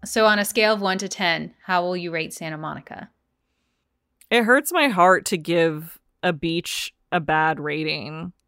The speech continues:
Speaker 2: Because it's iconic and because it's never boring, I wouldn't say Santa Monica is boring. I, I would give it
Speaker 1: No?
Speaker 2: like a f-,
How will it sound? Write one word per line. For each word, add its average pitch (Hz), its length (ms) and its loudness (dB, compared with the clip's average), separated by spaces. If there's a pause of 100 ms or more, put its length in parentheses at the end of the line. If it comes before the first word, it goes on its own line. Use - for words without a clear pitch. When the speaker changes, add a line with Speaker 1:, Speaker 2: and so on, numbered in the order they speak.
(140)
Speaker 2:
Because 226 380 4
it's 269 160 0
iconic 202 800 4 (1200)
and 185 260 2
because 185 1000 2 (1000)
it's - 260 2
never 202 400 6 (160)
boring, 190 440 4 (100)
I 190 160 4
wouldn't 196 260 0
say 190 140 0
Santa 180 280 0
Monica 175 380 2
is 151 160 -2
boring. 170 640 -2 (360)
I, 196 240 6
I 202 120 8
would 208 160 2
give 190 120 4
it 214 60 4
Speaker 1:
No? - 40 2
Speaker 2:
like 190 140 2
a 170 40 2
f-, - 180 -8